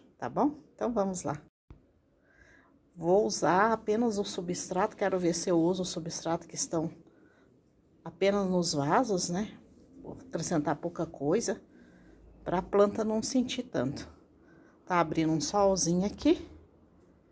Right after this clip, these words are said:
e vai me, me auxiliar bastante aqui na claridade, porque tá, o dia tá nublado, vai vir mais chuva, com certeza, chuvas pesadas.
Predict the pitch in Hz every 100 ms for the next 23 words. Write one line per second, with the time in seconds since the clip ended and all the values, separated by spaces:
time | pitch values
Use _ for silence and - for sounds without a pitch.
0 | _ _ - 160 190 175 175 190 175 180
1 | - - 170 165 - 165 151 156 180 -
2 | - 165 165 170 - 156 156 160 165 175
3 | 156 156 147 - 165 165 202 208 - -
4 | - - - 170 160 196 202 233 233 151
5 | 160 165 196 196 190 196 196 185 202 180
6 | 202 - - 147 185 185 175 180 185 160
7 | - 165 175 180 - 175 170 - 180 160
8 | 156 196 - - -